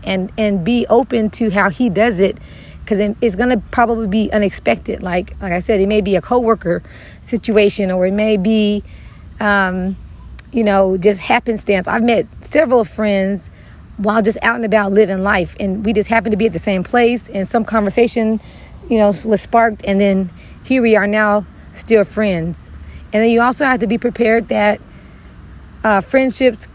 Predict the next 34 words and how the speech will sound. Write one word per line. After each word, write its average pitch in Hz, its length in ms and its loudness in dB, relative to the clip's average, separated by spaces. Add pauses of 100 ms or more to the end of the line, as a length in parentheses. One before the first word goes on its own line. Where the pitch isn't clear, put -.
can 240 200 -2
sometimes 247 520 0
expire, 226 720 0 (200)
and 214 160 -2
that 226 100 4
doesn't 233 240 0
mean 233 140 0
that 202 60 -2
there 208 100 0
has 226 180 0
to 202 60 -2
be 196 200 -4
any 220 320 0
ill 214 160 4
will, 226 260 0
because 196 340 2
if 190 180 -4
you're 233 140 2
a 202 40 2
friend, 262 360 0
you're 208 140 4
a 170 60 0
friend, 220 560 -2 (440)
and 214 300 0
remember 240 360 4
that 202 180 0
you 262 140 0
were 240 140 4
wanting 220 260 0
the 202 80 4
best 202 260 2
for 220 120 0
them, 170 520 0
so 190 440 0